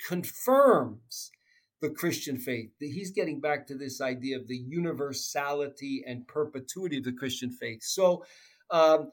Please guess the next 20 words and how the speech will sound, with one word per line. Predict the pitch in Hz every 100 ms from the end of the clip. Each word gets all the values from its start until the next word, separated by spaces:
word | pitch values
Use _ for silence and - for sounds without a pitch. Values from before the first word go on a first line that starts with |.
| _
so | - 196
when | 196 196
I | 185
say, | 180 - 233 185
you | 170 175
know, | 165 156 151 _ - - -
uh, | 147 - 156
obscuring | - - - - 202 226 214 190 175
philosophy, | 160 151 143 147 156 - 139 - 117 110
question | - 175 175 - 127
mark, | 113 107 117 -
does | 190 185
philosophy | - 151 143 135 127 - 131
obscure? | 120 120 - - 135 127 110 110 - _ _ _ -
Uh, | 135 131 131
my | 135 147
argument | 156 175 170 151 147
is | 139 123
that, | 135
yes, | 147 202 247 247 -